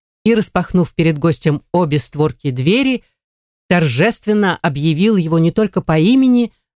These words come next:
но и по титулу. Магрей поморщился.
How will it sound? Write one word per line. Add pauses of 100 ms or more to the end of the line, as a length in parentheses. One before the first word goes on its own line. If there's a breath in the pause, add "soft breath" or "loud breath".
(100)
но
и
по
титулу. (1000)
Магрей
поморщился.